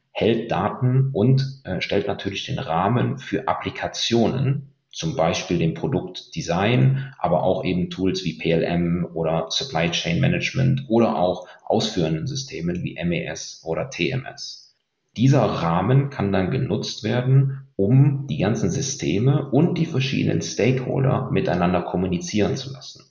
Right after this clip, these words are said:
und eine Kollaboration zu ermöglichen. Dabei sind wir aber dann schon bei dem wichtigsten Punkt und bei dem schwierigsten Punkt.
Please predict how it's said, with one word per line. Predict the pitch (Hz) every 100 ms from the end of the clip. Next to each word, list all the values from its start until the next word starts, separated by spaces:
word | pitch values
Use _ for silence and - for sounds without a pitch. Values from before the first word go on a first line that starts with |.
| _ _
und | - 67
eine | 85 85
Kollaboration | - 87 82 85 85 - - 90 90
zu | 80
ermöglichen. | 131 85 - - - - _ _ _ _ _
Dabei | - 101 82 104 127
sind | 123 120
wir | 95
aber | 104
dann | 95 95
schon | - 90
bei | 87
dem | 85
wichtigsten | 85 - - -
Punkt | - 87 82
und |
bei | -
dem | 78
schwierigsten | - 78 67 67 - -
Punkt. | - -